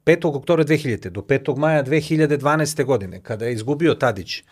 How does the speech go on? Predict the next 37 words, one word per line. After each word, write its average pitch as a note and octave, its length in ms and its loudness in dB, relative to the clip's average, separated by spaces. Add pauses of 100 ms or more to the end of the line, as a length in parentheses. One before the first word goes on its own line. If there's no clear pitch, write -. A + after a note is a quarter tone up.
(420)
od G#2+ 200 -2
ovog, G#2 300 -2
u G#2+ 180 -4
drugom A2 280 -2
krugu, G2+ 280 -6
Tomislava G2+ 440 -8
Nikolića, - 460 -16 (380)
je F#2 160 -12
najgori E3+ 800 4
period G#2+ 520 -2 (600)
u G#2 100 -8
istoriji F#3 580 4
Srbije. D#3 560 -2 (680)
Dakle, G#2 200 -14
to D3+ 220 4
je F#3+ 60 10
ono G#3 220 4
zvanično, E3 540 2
to, E3 200 -2
to, D#3+ 160 -8
to, D#3 320 -6
samo G3 260 2
još G3 280 4 (300)
to F#3+ 100 6
treba G3 280 4
neko F#3+ 260 2
da D3+ 80 4
upiše F3+ 460 4
u F3+ 220 0
udžbenik, A2 480 -2 (140)
kad - 160 -4
pitaš D#3 280 4
šta D3+ 120 2
da D3+ 100 2
uče, D3+ 200 0
evo, G2 140 -8
samo, E3 300 -2